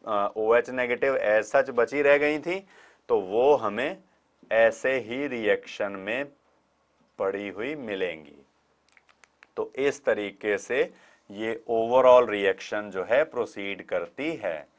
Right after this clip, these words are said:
Kolb's electrolysis एक very important रिएक्शन है। ये रिएक्शन हमने अभी carboxylic एसिड्स में भी की और इससे पहले हम ये रिएक्शन alkanes के methods of preparation में भी कर चुके हैं।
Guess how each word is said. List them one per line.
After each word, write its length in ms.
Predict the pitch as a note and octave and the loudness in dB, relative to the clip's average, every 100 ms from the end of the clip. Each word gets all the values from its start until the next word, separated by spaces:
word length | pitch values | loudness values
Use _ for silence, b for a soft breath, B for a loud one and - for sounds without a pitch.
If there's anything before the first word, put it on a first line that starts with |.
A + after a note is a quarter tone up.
| b b b b - | b b b b 0
Kolb's 400 | G#2 A2 A#2+ A2+ | 4 4 4 0
electrolysis 800 | A2+ G#2+ G2+ G2+ G#2+ A2 C3+ C3 | -4 -2 -2 0 0 -2 -6 0
एक 120 | A#2+ | -2
very 440 | G#2+ G2 G#2+ A#2 G#2+ | 0 0 0 -2 -8
important 640 | F#2 G2 F#2+ F#2+ B2 B2+ | -4 2 4 4 0 0
रिएक्शन 280 | A#2 G#2+ B2 | -2 0 0
है। 140 | C#3 | -4
ये 120 | B2 C3 | -4 -4
रिएक्शन 640 | B2 A2 - - G#2+ A2 b b b b b - | -2 -4 -4 -10 -10 -10 b b b b b -8
हमने 380 | G#2 G#2+ A2+ | -6 -4 -2
अभी 280 | G#2 A2 A#2 | -2 -2 -6
carboxylic 800 | A#2 G#2 F#2 F#2+ F2+ - A2+ G#2+ | -2 -2 0 -2 -2 -12 -12 -6
एसिड्स 360 | G#2 G2+ C3 B2+ | -6 -4 -8 -6
में 160 | C#3+ | -4
भी 160 | C#3+ D3+ | -2 -4
की 340 | D3+ E3+ G#3 B B - | -2 -4 -4 B B -2
और 180 | A2+ | -2
इससे 420 | A#2 A#2 - - D3 | -2 -10 -8 -2 -2
पहले 460 | C3 G#2 G#2+ A2 | -2 -6 -4 -4
हम 240 | G2+ G2 F#2+ | -4 -10 -10
ये 220 | G2 G#2+ | -6 -4
रिएक्शन 540 | G2+ F2+ F2 - C3+ | -4 -8 -8 -8 -8
alkanes 760 | D3 A2+ G#2+ - G#2+ A2 A#2+ G#2+ | -8 -6 -6 -4 -6 -6 -6 -8
के 200 | A#2+ A2+ | -6 -6
methods 580 | G2+ F#2 - A2 G2+ F#2+ | -4 -8 -4 -4 -4 -2
of 180 | F#2+ - G2 | -4 -4 -8
preparation 460 | F2 F2+ F2+ - | -8 -8 -10 -10
में 380 | G2 F#2 F#2 F2 | -12 -10 -12 -12
भी 220 | F2+ D3+ | -6 -6
कर 220 | E3 A2+ | -4 -6
चुके 340 | G#2 A2 - F2+ | -4 -8 -8 -8
हैं। 280 | D#2+ C#2+ | -8 -18